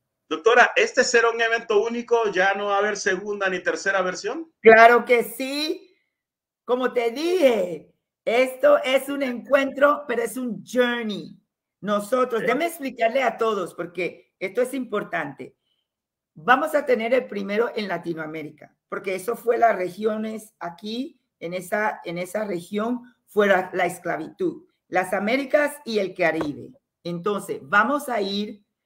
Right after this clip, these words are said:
Speaker 2: va, eh, eh, este año va a ser en Latinoamérica, que va a ser en Panamá, el otro en Norteamérica y el otro va a ser en el Caribe. Entonces, vamos a regresar a África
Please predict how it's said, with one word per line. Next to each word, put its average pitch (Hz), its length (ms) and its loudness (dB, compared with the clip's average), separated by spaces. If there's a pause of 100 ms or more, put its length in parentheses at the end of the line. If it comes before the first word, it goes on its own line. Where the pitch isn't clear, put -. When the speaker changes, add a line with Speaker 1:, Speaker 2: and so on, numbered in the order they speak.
(160)
Speaker 2:
va, 175 240 2
eh, 180 100 -6 (100)
eh, 196 240 -4
este 226 320 0
año 226 520 -2
va 185 120 4
a 190 160 -4
ser 208 420 -4
en 175 380 -6
Latinoamérica, 180 1000 -4 (160)
que 170 120 -8
va 160 80 -2
a 160 80 -4
ser 185 100 -4
en 180 140 -8
Panamá, 165 600 -4
el 170 200 2
otro 175 440 2
en 180 140 -6
Norteamérica 170 920 -4
y 202 120 0
el 170 200 0
otro 196 540 -2
va 175 60 0
a 175 80 -4
ser 165 140 -2
en 165 140 -4
el 160 160 -8
Caribe. 160 600 -2 (380)
Entonces, 196 1000 -2
vamos 240 480 4 (100)
a 220 140 2
regresar 202 1080 -4 (120)
a 185 340 4
África 165 680 -2